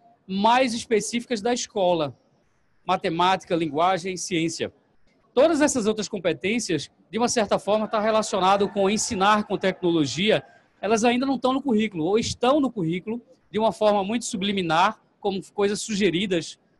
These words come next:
no, no Plano Nacional da Educação, na L D B, coisas sugeridas, mas a gente ainda tem uma, uma resistência muito grande a assumir que essas competências não curriculares são extremamente importantes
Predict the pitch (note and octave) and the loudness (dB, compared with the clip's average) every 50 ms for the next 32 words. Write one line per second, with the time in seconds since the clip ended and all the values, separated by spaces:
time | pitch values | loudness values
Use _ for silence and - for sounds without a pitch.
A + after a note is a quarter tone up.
0 | _ - D#3+ E3 F3 F#3 F#3 F#3 F3+ F3 D#3+ F3 F3 E3+ D#3+ D#3+ D#3+ D#3 D3+ C#3+ | _ -12 -6 -2 0 2 4 4 2 2 2 2 2 2 0 0 0 0 -2 -4
1 | C3+ - _ _ _ _ _ _ - G3 G#3 G3+ G3 G3 F#3 - F#3+ F3 F3+ F3+ | -8 -12 _ _ _ _ _ _ 2 2 2 2 2 0 0 0 0 0 0 0
2 | F3 E3+ E3 - E3 D3 C#3 - - F3 F#3 G3+ A3 - _ _ _ _ _ _ | -2 -4 -2 -2 -2 -2 -2 -2 -2 -2 -2 -2 -4 -8 _ _ _ _ _ _
3 | _ _ _ _ _ - _ - D#3 D#3+ E3+ F3+ G3 G3 E3 F#3 E3+ C#3+ C3+ D#3+ | _ _ _ _ _ -20 _ -4 0 2 4 4 2 2 2 0 0 2 2 2
4 | E3+ F#3+ G#3 - _ _ _ _ - G#3 B3 C4+ A3 A#3 - A#3 G3+ E3+ G3+ E3+ | 2 2 0 -4 _ _ _ _ -2 0 0 0 0 -4 -8 -6 -2 -2 0 0
5 | D#3+ F#3 G#3 A3 A#3 A#3 - _ _ _ _ _ _ - E3+ F#3 G#3 G3 G#3+ F#3 | 0 0 0 0 -2 -2 -4 _ _ _ _ _ _ -2 0 0 0 0 -2 -2
6 | G#3+ A#3+ A#3 A#3+ A#3+ A3 A3+ A3+ A3 - G#3+ A3 A#3 A#3+ A3+ G#3 F#3 F3+ F#3+ G3 | -2 -2 -2 -2 -2 -2 -2 -4 -4 -4 -6 -4 -2 0 0 0 0 0 0 -2
7 | A3 G3 F#3 - - A3 G3 - A3 A3 C4+ - G#3 F#3 F#3 F#3+ G3+ G3+ B3+ B3 | -2 -4 -6 -6 -4 -4 -4 -4 -4 -6 -6 -4 -2 -2 0 0 -2 -2 -6 -8
8 | _ _ _ _ _ _ - E3+ F#3+ G3+ A3 B3+ B3 - - - C4+ A#3+ F#3 F3+ | _ _ _ _ _ _ -2 2 4 4 4 4 2 -2 -6 -4 -2 -2 -2 0
9 | F#3+ G#3+ C4 C#4+ C4+ - - A#3 G#3+ G#3+ G3+ - G3+ E3 - - G3+ D#3 F#3+ E3 | 0 2 0 0 0 -2 -4 -4 -2 -2 -2 -4 -6 -8 -8 -8 -6 -2 -2 -2
10 | D#3 - - F#3+ A3+ A#3+ A#3+ - F#3 D#3 - - _ _ _ - - F#3 G3 G#3 | -2 -2 -4 -2 -2 -2 -4 -4 -6 -6 -6 -8 _ _ _ -18 -10 -6 -2 0
11 | B3+ C#4+ D#4 D4+ B3 - G#3+ F3+ G#3 G#3 - F3 D#3 D3+ D#3 F3 F3+ E3+ - G#3+ | 2 4 4 2 2 0 -4 -4 -4 -4 -2 0 2 2 2 2 0 -4 -6 -6
12 | G3+ F#3+ - - A#3 A#3+ A#3+ A3 A3+ A3+ A#3 F#3+ - G#3 E3+ D#3 - F#3 F#3+ G#3 | -6 -6 -6 -4 -4 -2 -2 -2 -4 -8 -8 -6 -2 -2 -2 -2 -2 -4 -6 -6
13 | G3+ - _ | -6 -10 _